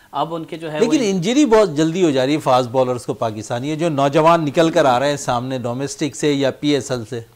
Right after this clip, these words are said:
Speaker 1: देखें, इंजरीज no doubt पाकिस्तान में और ख़ास तौर पे अ, कुछ हलकों में जो प्लेयर्स हैं, उनकी बहुत ज़्यादा हो रही है। अगर मैं मिसाल दूँ मोहम्मद समी की, बड़ा करियर रहा उनका, पन्द्रह सोलह साल का करियर था,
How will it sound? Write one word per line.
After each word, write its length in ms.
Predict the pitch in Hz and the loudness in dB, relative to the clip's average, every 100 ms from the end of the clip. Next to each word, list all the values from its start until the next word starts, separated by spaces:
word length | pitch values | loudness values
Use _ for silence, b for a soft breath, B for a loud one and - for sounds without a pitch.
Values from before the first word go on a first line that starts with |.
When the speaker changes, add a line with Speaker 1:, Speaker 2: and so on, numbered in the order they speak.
| 135 | -14
Speaker 1:
देखें, 320 | 147 170 202 165 | -12 -10 -10 -12
इंजरीज 540 | 151 156 190 208 208 | -12 -6 -2 -2 -2
no 360 | 208 151 160 185 | -8 -8 -6 -4
doubt 280 | 180 190 | -4 -4
पाकिस्तान 680 | - 151 135 147 - 156 170 | -6 -8 -8 -10 -12 -8 -8
में 520 | 175 175 175 180 180 - | -8 -10 -8 -8 -10 -10
और 220 | 147 139 | -10 -10
ख़ास 360 | - 139 143 | -10 -10 -10
तौर 120 | 160 143 | -12 -12
पे 420 | 160 160 156 - _ 156 | -10 -10 -12 -18 _ -8
अ, 100 | 147 | -8
कुछ 360 | 147 180 - | -6 -10 -8
हलकों 300 | 151 143 170 | -10 -10 -10
में 200 | 165 160 | -8 -8
जो 100 | 151 | -10
प्लेयर्स 440 | 147 139 143 147 151 | -12 -10 -10 -10 -12
हैं, 140 | 151 | -14
उनकी 340 | 156 143 139 | -14 -14 -12
बहुत 240 | 139 123 131 | -12 -12 -12
ज़्यादा 240 | 135 147 | -12 -12
हो 100 | 143 | -12
रही 120 | 143 | -12
है। 60 | 170 | -12
अगर 180 | 160 160 | -12 -14
मैं 140 | 165 | -12
मिसाल 400 | 143 127 147 160 | -14 -12 -10 -10
दूँ 240 | 160 165 165 b b | -10 -14 -16 b b
मोहम्मद 260 | 123 151 160 | -14 -12 -12
समी 340 | - 139 160 | -12 -10 -10
की, 300 | 156 135 117 - - | -12 -16 -18 -20 -14
बड़ा 160 | 156 175 | -8 -8
करियर 380 | 165 143 151 143 | -8 -10 -8 -10
रहा 180 | 139 | -10
उनका, 320 | 143 139 135 139 | -12 -12 -14 -14
पन्द्रह 360 | 135 139 139 | -14 -12 -12
सोलह 320 | 135 - 131 | -14 -14 -12
साल 220 | 135 135 135 | -12 -14 -14
का 100 | 131 | -14
करियर 340 | 135 135 131 | -14 -14 -14
था, 200 | 147 135 | -16 -20